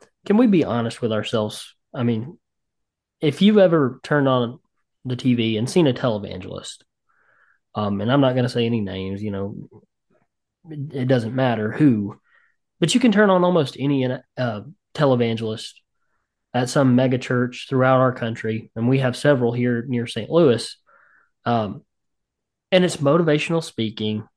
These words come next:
A lot of times they'll give a whole, quote, sermon, don't even bring up the Bible at all. You, you have to be honest with yourself. Is that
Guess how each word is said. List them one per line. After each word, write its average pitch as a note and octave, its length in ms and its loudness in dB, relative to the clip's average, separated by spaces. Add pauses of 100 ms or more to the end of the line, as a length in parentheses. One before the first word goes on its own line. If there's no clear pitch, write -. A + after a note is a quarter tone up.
(120)
A B2 60 -2
lot D3+ 180 4
of C#3 60 0
times C#3 280 0
they'll C#3 120 2
give C3+ 160 0
a B2+ 60 0
whole, C3+ 420 0
quote, B2+ 360 -6
sermon, B2 680 0
don't D#3 240 4
even C3+ 240 0
bring C3+ 220 -2
up C3 160 -4
the A#2 60 -14
Bible A#2 380 -6
at G#2+ 60 -6
all. G#2+ 520 -2 (1800)
You, D4 460 8 (160)
you G3 180 6
have D4+ 280 -2
to - 420 2
be F3 160 4
honest E3 320 2
with C#3 100 2
yourself. C#3 460 0
Is C#3+ 200 0
that G#3+ 320 2